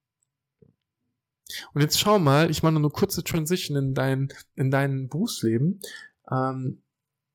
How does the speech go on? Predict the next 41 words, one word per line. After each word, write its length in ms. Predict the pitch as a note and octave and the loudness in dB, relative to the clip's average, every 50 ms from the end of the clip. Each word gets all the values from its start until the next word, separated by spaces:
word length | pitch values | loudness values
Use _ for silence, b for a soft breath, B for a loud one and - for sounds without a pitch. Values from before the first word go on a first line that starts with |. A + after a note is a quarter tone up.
| _ _ _ _ - | _ _ _ _ -6
weil 220 | D3+ D3+ D#3+ D#3 | -2 -2 0 0
heute 220 | E3+ G3 F#3+ F#3+ B3 | 0 0 0 0 0
hatte 120 | - - | -2 -2
ich 80 | - - | -4 -4
wieder 140 | D3+ D3+ C#3+ | -2 -2 -2
so 100 | - D3+ | -2 -2
einen 80 | C#3+ | -2
Moment, 360 | D3 D3 D3 D3+ D3+ D3 C3+ | -2 0 0 0 0 0 0
wo, 280 | C#3 C3+ C3 B2+ - - - | 2 2 2 2 0 -2 -4
wo 160 | C3+ C3+ C3+ | -2 0 0
ein 100 | C3+ - | -2 -2
Team 260 | - - F#3 E3 D3+ | -2 -2 0 0 0
Erfolg 440 | C#3+ B2+ - - - F3 E3+ - - | -2 -2 -4 -2 -2 -2 -2 -2 -4
hatte 220 | E3+ E3 - - | -6 -4 -4 -2
und 80 | D3+ C3+ | -2 0
dann 140 | C3+ B2+ C3 | 0 0 0
sagt, 300 | C#3 C3+ C3+ - - b b b b b b b b - | -2 -2 -2 -4 -12 b b b b b b b b -8
äh, 360 | C#3 C#3 C3 C3 B2+ B2+ B2 | -4 -2 0 0 0 0 -2
die 120 | A#2 B2+ | -4 -4
Führungskraft 480 | C3+ - D#3+ D3+ C#3+ - - C#3 - - | -4 -2 -2 -2 -2 -2 -6 -6 -6 -4
so, 60 | C3 | -2
"Ey, 120 | G2+ F2+ C3 | 0 0 0
das 180 | C#3+ C#3 - D#3 | 0 0 0 0
war 60 | D3 | 0
mega 400 | D3 D3 D#3 D3+ D3+ C#3+ C#3+ C3 | 2 2 2 4 4 4 2 2
und 140 | C3 C3 C#3+ | 2 0 0
ihr 60 | D3 | -2
habt 100 | C#3+ - | -2 -2
das 140 | C3+ - - | -4 -2 -2
richtig 240 | D3+ - - - | -2 -2 -2 -2
gut 140 | - D#3 - | -2 -2 0
gemacht, 240 | - C#3+ C#3 C#3 C#3 | 2 2 2 2 2
ihr 60 | C#3+ C#3 | 0 -2
könnt 180 | - C3+ C3+ | -2 -4 -4
stolz 320 | - - C#3 C#3 C#3 - - | -2 0 0 0 0 0 0
sein." 160 | C3 B2+ B2+ | 0 0 -2
Dann 100 | C3 C3 | -2 -4
sagt 180 | - C3+ - | -4 -4 -4
jemand 200 | C3 C3+ C3 B2+ | -2 -4 -2 -2
so, 100 | - C#3 - B B B B B B | -2 -4 -4 B B B B B B
"Ja, 540 | - C3 C3+ D3 D3+ D3+ D3 D3 D3 D3 | 2 4 6 6 6 4 4 2 2 -2